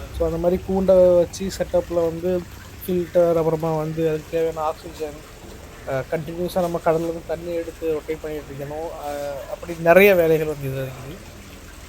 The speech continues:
இது வந்து கல்றாலோட தோடு. அது ஒவ்வொரு கல்றாலும் என்ன செய்யும்னா,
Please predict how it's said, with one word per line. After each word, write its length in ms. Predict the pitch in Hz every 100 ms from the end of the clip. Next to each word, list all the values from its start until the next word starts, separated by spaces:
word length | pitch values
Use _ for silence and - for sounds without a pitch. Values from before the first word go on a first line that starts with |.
| - - - - - - - - - - - - - - - - - - - - - - - -
இது 180 | 160 156
வந்து 320 | 160 175 220 -
கல்றாலோட 560 | 160 165 185 175 170 175
தோடு. 340 | 156 156 156 131 -
அது 240 | 156 170
ஒவ்வொரு 340 | 165 165 208 214
கல்றாலும் 540 | 165 165 190 180 175 175
என்ன 220 | 156 180 -
செய்யும்னா, 380 | 160 139 135